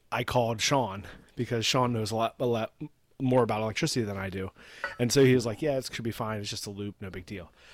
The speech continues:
Right? But, like, in the future, if I had an issue and, or someone had an issue, they were like, "I don't know, like, is there someone I can call?" I would, like, recommend them Sean. Not that it's gonna, like, make anything out of them, just because I have a relationship and I've built up, like, I know that I'll pass on, you know, some, like,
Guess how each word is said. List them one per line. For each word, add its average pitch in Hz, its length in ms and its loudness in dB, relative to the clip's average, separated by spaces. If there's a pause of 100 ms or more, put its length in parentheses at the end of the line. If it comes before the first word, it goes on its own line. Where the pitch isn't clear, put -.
(120)
Right? 101 200 -2
But, 131 140 -2
like, 123 320 -4
in 135 100 2
the 120 60 -4
future, 139 360 0
if 117 100 0
I 120 100 2
had 117 180 0
an 113 120 -4
issue 113 500 -2 (220)
and, 113 240 -2 (280)
or 120 140 -2
someone 139 260 0
had 120 120 0
an 113 80 -2
issue, 135 240 0
they 110 80 -2
were 110 80 -2
like, 110 160 -8
"I 127 80 -6
don't 131 100 -4
know, 127 240 2
like, 123 220 -6
is 110 100 -4
there 110 100 -6
someone 117 240 -6
I 107 60 -6
can 107 80 -12
call?" 120 300 0
I 107 120 -6
would, 107 260 -8
like, 101 180 -10
recommend 107 400 -8
them 95 200 -10
Sean. 107 260 0 (500)
Not 139 180 4
that 143 80 2
it's 143 180 4
gonna, 143 180 0
like, 131 340 0 (320)
make 135 200 0
anything 123 300 -4
out 147 80 0
of 123 80 0
them, 117 100 -4
just 117 160 -8
because 117 220 -4
I 120 60 -2
have 120 100 -2
a 107 60 -8
relationship 120 500 -4
and 113 100 -6
I've 101 120 -10
built 123 240 -6
up, 113 160 -6
like, 104 180 -12
I 117 80 -4
know 123 300 0
that 110 180 -8 (100)
I'll 107 200 -4
pass 101 380 -4
on, 107 380 -10 (160)
you 113 100 -8
know, 95 220 -10 (880)
some, 98 380 -8
like, 95 240 -12